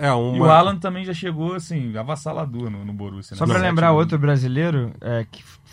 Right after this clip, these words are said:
Speaker 3: também se transferiu nessa janela, o João Pedro do Fluminense pro Watford, fa-, mas aí era uma transação
Speaker 1: Era uma
Speaker 3: já
Speaker 1: negociação que já tinha sido feita, concretizada antes
Speaker 3: Isso,
Speaker 1: da, da,
Speaker 3: é que
Speaker 1: da
Speaker 3: ele estreou agora em janeiro, né? Bem no
Speaker 1: Sim.
Speaker 3: iniciozinho de janeiro, ainda tá buscando seu espaço.
Speaker 1: É, jogou um jogo, entrou num jogo da Copa da Inglaterra, não vem sendo relacionado nos jogos do Campeonato Inglês, que,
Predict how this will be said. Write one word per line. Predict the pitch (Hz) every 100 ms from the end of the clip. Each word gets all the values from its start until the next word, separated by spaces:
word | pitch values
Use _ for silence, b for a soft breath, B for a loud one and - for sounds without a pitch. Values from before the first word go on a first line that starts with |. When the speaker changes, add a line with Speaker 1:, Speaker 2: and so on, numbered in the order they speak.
| B -
Speaker 3:
também | 123 127
se | -
transferiu | 120 131 123
nessa | 123 120 117
janela, | 123 127 147
o |
João | 135 180
Pedro | 160 147 156 151
do | 165
Fluminense | 160 156 135 139
pro | - 139
Watford, | 139 139 160 160
fa-, | 135
mas | - 135 135
aí | 151 160
era | 147
uma | 139
transação | 139 139 139 - 139
Speaker 1:
Era | 208
uma |
Speaker 3:
já | 151
Speaker 1:
negociação | 156
que | 147
já |
tinha | 165
sido | - 196
feita, | - 180 196 175
concretizada | 160 165 - 170 170
antes | 160 175
Speaker 3:
Isso, | 165 165
Speaker 1:
da, | 156 156
da, |
Speaker 3:
é | 147
que |
Speaker 1:
da | 143
Speaker 3:
ele | 147
estreou | - 180 170 170 196 202
agora | 208 170 175
em | 180
janeiro, | 185 180 147 123
né? | 131
Bem | 127 143
no | 156
Speaker 1:
Sim. |
Speaker 3:
iniciozinho | 143 143 135 127 139
de |
janeiro, | 139 131 156 151
ainda | 135
tá | 135
buscando | 131 131 - 135
seu | -
espaço. | 123 - 131
Speaker 1:
É, | 131
jogou | 156 160 196
um |
jogo, | 165 147 165 151 123 -
entrou | 131 - 165
num | 151 131
jogo | 139 139
da | 127
Copa | 127 127
da | 131
Inglaterra, | 123 - 131 151 147 143
não | 147 160
vem | 147
sendo | 147
relacionado | 139 143 135 135
nos | 143
jogos | 127 131
do | -
Campeonato | 143 139 156
Inglês, | 143 131 143
que, | - 180